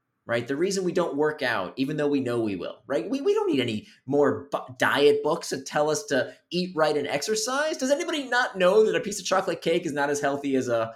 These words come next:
a helpful salad? We don't need people to tell us this. <laughs>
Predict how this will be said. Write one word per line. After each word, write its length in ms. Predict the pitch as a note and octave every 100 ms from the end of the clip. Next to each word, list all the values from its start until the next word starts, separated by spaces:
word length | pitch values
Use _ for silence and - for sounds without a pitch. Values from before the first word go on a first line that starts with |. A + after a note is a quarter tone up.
| -
a 100 | B2
helpful 340 | G2+ C#3+ C#3 C3
salad? 460 | A3 A2+ - A4+ A4
We 80 | C#5
don't 220 | C5 C#4
need 360 | A3+ G#3 - -
people 220 | A3 G#3+
to 100 | F#3
tell 160 | G3+ B3+
us 120 | C4 E4+ E4+ -
this. 160 | B3 - - D4+
<laughs> 880 | C#4 C#4 C4+ - - A#3+ - A3+